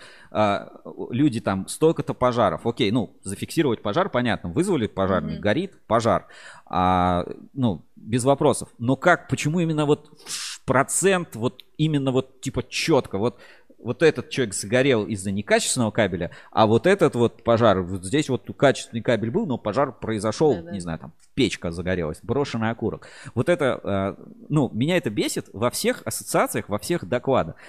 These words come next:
Speaker 1: Ну, то есть вопрос же вот Зорин, да, поднимает, он говорит, вопр-, ну, да, там, э, мы выпо-, если будет совсем рынок деградировать, мы получим ещё несколько зимних вишен там или чего-то
Speaker 2: Мгм,
Speaker 1: подобного.
Speaker 2: мгм.
Speaker 1: Но,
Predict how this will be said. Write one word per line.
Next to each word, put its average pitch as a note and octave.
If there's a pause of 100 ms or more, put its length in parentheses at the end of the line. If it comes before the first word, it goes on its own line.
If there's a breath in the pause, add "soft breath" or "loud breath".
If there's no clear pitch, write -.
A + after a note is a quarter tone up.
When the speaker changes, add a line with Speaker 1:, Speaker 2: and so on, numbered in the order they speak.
(140 loud breath)
Speaker 1:
Ну, A#2+
то D3+
есть -
вопрос A2
же A2+
вот G2
Зорин, A2+
да, D3+
поднимает, A2
он F#2+
говорит, F#2
вопр-, B2
ну, G2+ (200 soft breath)
да, D#3+
там, F#2+ (140)
э, F2
мы C3
выпо-, B2+
если B2
будет A2+
совсем A#2
рынок G#2+
деградировать, G#2
мы G#2+
получим A#2+
ещё A#2
несколько G#2+
зимних G2
вишен D3+
там F2+
или F#2
чего-то A#2
Speaker 2:
Мгм, -
Speaker 1:
подобного. F#2
Speaker 2:
мгм. - (380 loud breath)
Speaker 1:
Но, C#3